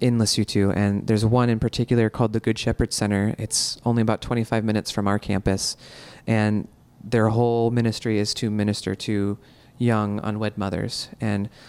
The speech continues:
a lot of them will go even when they're still pregnant, and they're able to have their children there. They provide daycare and schooling for children who get to be about preschool age, while the mothers are able to take classes and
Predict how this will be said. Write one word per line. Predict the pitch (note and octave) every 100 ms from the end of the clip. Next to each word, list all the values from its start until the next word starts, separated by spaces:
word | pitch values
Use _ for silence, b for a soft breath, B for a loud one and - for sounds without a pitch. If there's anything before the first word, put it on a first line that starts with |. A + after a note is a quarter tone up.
| B
a | G#2
lot | G2+ A2
of | A#2
them | B2
will | A#2
go | A2+ G#2+
even | G#2+ B2
when | A#2+ A#2
they're |
still | G#2+ -
pregnant, | G2+ - A2 B2 - - - - - - - -
and | A#2+ A2 G2 - B B - -
they're | F2+ A#2
able | G#2+ G#2+
to | G#2+
have | A#2 A#2
their | A#2+
children | - A#2+ A#2+ A2
there. | G#2+ G#2+ A#2+ B B -
They | G#2+
provide | - A2 A2 A2 A2+ A#2 - _ C3+
daycare | A#2+ A#2 C#3 B2+ A#2+
and | A2
schooling | - - C3 B2+ A#2+ B2 -
for | - A#2 G#2+ - -
children | - A#2 A2+
who | A2+
get | A2 G#2+
to | -
be | A2
about | G#2+ G2+
preschool | A#2+ A2+ - A2+
age, | G#2 G#2 G#2+ - B B
while | - A2
the | G#2+ A2 F#2+
mothers | A#2 B2+ C#3 A#2+
are | A2
able | A2 A2
to | G#2 B2 G#2+ G#2
take | - A#2
classes | - A2+ A2 - G#2+ G#2+ A2
and | G#2 G2+